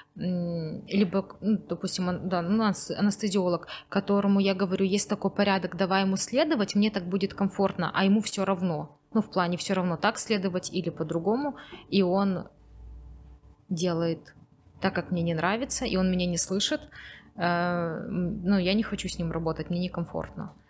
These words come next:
В данный момент у меня группа анестезиологов, с которыми мне комфортно,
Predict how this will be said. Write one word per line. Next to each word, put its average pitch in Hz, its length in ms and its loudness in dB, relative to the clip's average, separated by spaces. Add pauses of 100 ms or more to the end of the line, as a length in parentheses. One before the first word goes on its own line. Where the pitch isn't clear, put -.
(280)
В - 320 -12
данный 208 240 4
момент 269 380 0
у 202 40 2
меня 185 680 0
группа 170 800 -2 (100)
анестезиологов, 185 840 0
с - 40 -2
которыми 196 440 0
мне 180 140 0
комфортно, 185 600 -2